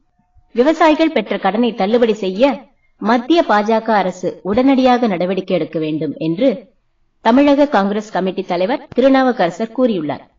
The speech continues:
இது தொடர்பாக இன்று அவர் வெளியிட்ட அறிக்கையில், திருவாரூர் மாவட்டம் திருத்துறைப்பூண்டிக்கு அருகில் உள்ள கிராமத்தை சேர்ந்த கோவிந்தராஜன் என்கிற விவசாயி பூச்சிக்கொல்லி மருந்து அருந்தி தற்கொலை செய்து கொண்டிருக்கிறார். அதேபோல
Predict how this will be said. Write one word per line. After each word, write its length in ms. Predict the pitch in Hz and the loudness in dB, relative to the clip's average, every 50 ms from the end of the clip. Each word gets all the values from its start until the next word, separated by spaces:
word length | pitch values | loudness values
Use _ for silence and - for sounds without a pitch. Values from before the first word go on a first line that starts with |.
| _ _ _ _ _ _ _ _ _ | _ _ _ _ _ _ _ _ _
இது 260 | - 254 247 381 392 | -8 -6 -6 -4 -2
தொடர்பாக 800 | - 320 277 254 233 196 196 185 180 180 185 196 254 269 - - _ | 0 0 0 0 0 0 -2 -2 -2 -2 -4 -4 -4 -6 -8 -10 _
இன்று 300 | 220 254 285 302 320 330 | -2 0 0 2 2 2
அவர் 160 | 294 254 214 | 0 0 0
வெளியிட்ட 440 | 202 196 208 226 233 226 233 - 185 | -2 -2 -2 -2 -4 -4 -4 -6 -6
அறிக்கையில், 640 | 175 180 180 - 208 196 202 226 294 359 - - _ _ _ _ _ _ | -6 -6 -6 -6 -6 -4 -4 -4 -4 -6 -8 -14 _ _ _ _ _ _
திருவாரூர் 500 | - 262 269 302 320 330 320 330 349 339 | 0 0 2 4 4 2 2 2 0 0
மாவட்டம் 640 | 277 208 202 202 208 202 208 220 240 285 302 285 - - | -2 -2 -2 -2 -2 -2 -2 -2 -2 -2 -4 -8 -4 -2
திருத்துறைப்பூண்டிக்கு 800 | 247 269 269 269 277 285 277 277 277 226 208 196 196 185 - 190 | 0 0 0 2 0 0 0 0 -2 -4 -4 -4 -4 -4 -2 -2
அருகில் 320 | 180 185 220 240 247 226 | -2 -2 -2 -2 -2 -2
உள்ள 180 | 202 180 170 175 | -2 -4 -4 -4
கிராமத்தை 500 | 165 180 190 208 233 254 254 254 262 247 | -4 -4 -2 -2 -2 -4 -2 -4 -4 -4
சேர்ந்த 420 | 240 - 185 175 180 175 165 156 | -4 -4 -6 -6 -4 -6 -8 -8
கோவிந்தராஜன் 720 | - - 202 233 247 277 269 277 277 262 247 240 247 233 214 | -6 -2 0 0 2 2 0 0 0 0 0 -2 -2 -4 -4
என்கிற 300 | 190 190 190 190 185 185 | -6 -6 -6 -8 -6 -6
விவசாயி 720 | 180 175 196 214 - 226 190 175 160 185 254 175 - - _ _ _ _ _ _ _ _ | -6 -6 -6 -6 -6 -6 -6 -6 -6 -6 -8 -10 -12 -16 _ _ _ _ _ _ _ _
பூச்சிக்கொல்லி 540 | - 320 311 - 330 - 311 294 269 262 | -2 -2 -2 -2 -4 -2 0 0 2 2
மருந்து 360 | 233 202 190 190 208 208 226 202 | 0 0 -2 -2 -4 -4 -4 -4
அருந்தி 600 | 180 190 175 165 165 247 311 294 202 - - _ _ _ _ | -6 -6 -6 -6 -4 -4 -4 -4 -4 -8 -14 _ _ _ _
தற்கொலை 400 | 214 208 208 208 294 277 277 269 | -6 -6 -4 -2 0 2 2 2
செய்து 240 | - 214 202 196 202 | 0 -2 -4 -4 -4
கொண்டிருக்கிறார். 680 | - 190 196 180 170 160 - - 160 160 156 160 156 _ _ - - _ _ | -6 -6 -4 -6 -6 -8 -8 -8 -8 -8 -8 -10 -14 _ _ -20 -20 _ _
அதேபோல 680 | - 175 - 220 226 240 233 247 240 247 269 311 | -4 -2 0 2 0 0 0 0 -2 0 0 -2